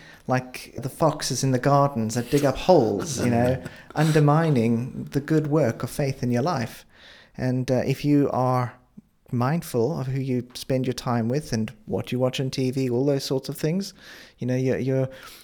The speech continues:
Speaker 1: as, as John Piper says, "You become what you behold." So
Speaker 2: Mm.
Speaker 1: we have to, we have to be mindful. And as the psalm says, you know, mind, "Be mindful of the company you keep, because you will become like it." So we do want to look to surrounding ourselves with people who are, in terms of on a personal friendship level,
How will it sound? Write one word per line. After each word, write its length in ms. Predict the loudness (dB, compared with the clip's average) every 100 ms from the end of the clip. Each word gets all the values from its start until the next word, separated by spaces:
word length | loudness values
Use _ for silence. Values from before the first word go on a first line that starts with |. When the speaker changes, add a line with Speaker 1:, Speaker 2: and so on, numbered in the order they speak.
| -4
Speaker 1:
as, 200 | 0 2
as 140 | 0 2
John 180 | 0
Piper 220 | 0 -2 -2
says, 200 | -2 -2
"You 80 | -2
become 360 | -2 0 2
what 180 | 2 2
you 40 | 0
behold." 500 | 4 6 8 6 4
So 220 | 6 6
Speaker 2:
Mm. 300 | 6 0 2
Speaker 1:
we 40 | 4
have 140 | 4
to, 140 | 6 4 6
we 80 |
have 140 | 6 6
to 80 | 2
be 60 |
mindful. 420 | 2 2 0 0 0
And 100 | 0
as 120 | 0
the 40 | 0
psalm 280 | 0 0 0
says, 360 | 0 0 0
you 80 | 0
know, 240 | 0 0 -4 -10 -4
mind, 480 | 0 2 2 0 0
"Be 80 |
mindful 300 | 0 0 -2
of 40 | -6
the 60 |
company 400 | -4 -4 -2 -2
you 80 | -2
keep, 320 | -2 -4 -4
because 280 | -6 -10 -8
you 60 | -6
will 80 | -8
become 320 | -10 -4 -2
like 360 | -2 -2 -4 -6
it." 220 | -6 -12 -14 -20 -20 -8
So 220 | -2 2
we 140 | 0
do 280 | 2 2 4
want 280 | 4 2 2
to 140 | 0
look 360 | 2 2 0 -6
to 360 | 0 2 2 2 -6 -20 -20 -10
surrounding 560 | -4 0 0 0 0
ourselves 420 | 0 0 0 -2 -6 -10
with 400 | 0 0 0 -14 -14
people 260 | -6 -2 -2
who 240 | -2 -2
are, 440 | 0 2 4 4 2
in 180 | 0 0
terms 220 | 0 -2
of 80 | -2
on 80 | -4
a 60 |
personal 440 | -2 -2 -2 -4 -4
friendship 480 | 0 0 -2 -4
level, 340 | -2 0 -2